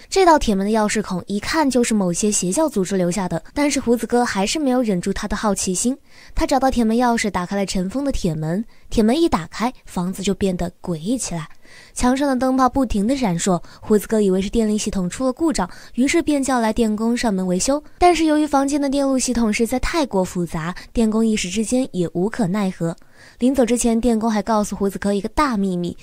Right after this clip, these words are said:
原来这栋别墅是一栋凶宅，房子的前主人就在房子中被杀害。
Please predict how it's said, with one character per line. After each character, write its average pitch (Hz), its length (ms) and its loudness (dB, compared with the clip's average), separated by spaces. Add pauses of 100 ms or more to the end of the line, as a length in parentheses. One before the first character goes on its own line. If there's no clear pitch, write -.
(240)
原 320 120 2
来 359 120 6
这 370 100 2
栋 320 160 4
别 247 200 4
墅 269 140 0
是 254 160 -2
一 240 80 2
栋 240 180 2
凶 339 320 -4
宅， 190 300 -2 (220)
房 240 260 0
子 - 80 -8
的 196 100 0
前 196 280 -2
主 247 140 0
人 175 140 4 (120)
就 185 140 -2
在 175 100 -4
房 175 240 -4
子 196 100 -4
中 180 300 -2
被 165 120 -4
杀 185 220 -4
害。 208 220 -6